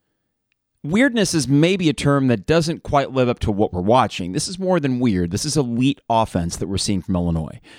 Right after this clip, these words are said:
And we got some crazy things that I'm g-, about to read to give you that context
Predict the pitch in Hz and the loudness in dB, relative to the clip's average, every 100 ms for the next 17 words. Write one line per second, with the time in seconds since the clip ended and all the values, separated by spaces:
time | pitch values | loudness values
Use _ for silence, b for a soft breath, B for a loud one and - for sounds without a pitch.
0 | B B 104 104 113 107 107 - - 143 | B B 0 2 2 0 -2 -4 -2 0
1 | 143 131 123 123 98 104 104 107 - 107 | 2 0 0 0 0 -2 -2 -2 -2 0
2 | 110 - 107 107 98 87 135 151 127 - | 0 -2 -2 0 -2 -2 0 0 -2 -2
3 | 131 127 - 90 - | -2 0 0 -2 -4